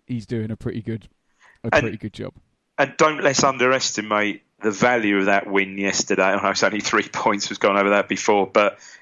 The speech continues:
Speaker 2: you know, had we only drawn or, heaven forbid, lost that game,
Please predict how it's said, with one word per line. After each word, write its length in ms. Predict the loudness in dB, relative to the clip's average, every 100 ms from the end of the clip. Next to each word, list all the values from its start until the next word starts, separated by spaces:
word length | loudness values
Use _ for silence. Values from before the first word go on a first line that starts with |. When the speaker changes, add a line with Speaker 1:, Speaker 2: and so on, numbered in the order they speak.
| _
Speaker 2:
you 80 | 2
know, 140 | 4
had 260 | 4 2 0
we 320 | 0 2 2
only 360 | 2 0 -2 -4
drawn 540 | -2 2 4 4 4
or, 140 | 2 2
heaven 280 | 0 0
forbid, 320 | -2 0 0 2
lost 400 | 4 4 4 2
that 220 | 2 2
game, 260 | 0 0